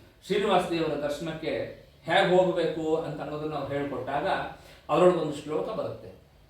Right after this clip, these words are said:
"ಯೇ ಶಂಖ ಚಕ್ರೋಜ್ವಲ ಬಾಹು ಯುಗ್ಮಾಹ ಸ್ವಾಂಘ್ರಿಂ ಭಜಂತೆ ಭಜ ಸಿಂಧುರೇಶಾಂ ಕಟಿ ಪ್ರಮಾಣ ಸ್ಥಿತಿ ವೆಂಕಟೇಶಃ ಸ್ಫುಟೀಕರೋತ್ಯಾತ್ಮ ಕರಾಂಬುಜಾತೈಹಿ" ಅಂತ.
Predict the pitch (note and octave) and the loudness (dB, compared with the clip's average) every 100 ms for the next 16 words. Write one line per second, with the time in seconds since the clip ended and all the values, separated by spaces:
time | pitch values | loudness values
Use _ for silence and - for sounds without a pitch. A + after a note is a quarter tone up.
0 | - D3+ G3 F#3+ F#3 F#3 F#3+ F3+ E3+ - | -4 0 2 2 2 0 -2 -2 -2 -4
1 | E3 E3 - C#3 C#3 - F#3+ F3+ F3 E3 | -2 0 0 0 4 6 8 8 6 2
2 | D#3+ D3+ - C#3+ C3+ C3 C3 C3 - - | -4 -6 -6 -6 -4 -4 -6 -8 -10 -18
3 | _ _ - D#3+ F#3+ F#3+ F#3+ F3 E3+ E3 | _ _ 0 2 2 2 2 2 2 2
4 | D#3 D3+ D3+ D3 C#3+ - F3+ F3+ E3+ E3+ | -2 -2 0 0 -2 -2 0 0 0 -2
5 | E3 D#3 D3+ D3 C#3+ C3 C3+ - - _ | -2 2 2 2 0 -2 -4 -10 -18 _
6 | - D#3 A3+ - F#3+ F#3 F3+ E3 D#3+ D3+ | -6 0 0 0 2 2 4 2 0 -4
7 | - - F3+ - A#2+ E3+ F#3 F#3 F3 D3+ | -6 -6 -2 -2 0 0 0 0 0 -2
8 | D3 C#3+ D3 C#3 - - - - - G3 | -2 -2 -2 -2 -2 -6 -14 -20 -10 -4
9 | B3 A#3 G3 F3+ E3 D#3+ D#3+ E3 E3+ - | 0 0 0 0 2 2 0 -4 -4 -6
10 | D#3 D3+ A#2 - - G#3+ F#3+ F3 D#3+ D3+ | -10 -6 -2 2 2 2 0 0 2 0
11 | D3+ C#3+ C3 A#2+ A#2 - - - | 0 -2 -4 -4 -6 -8 -14 -20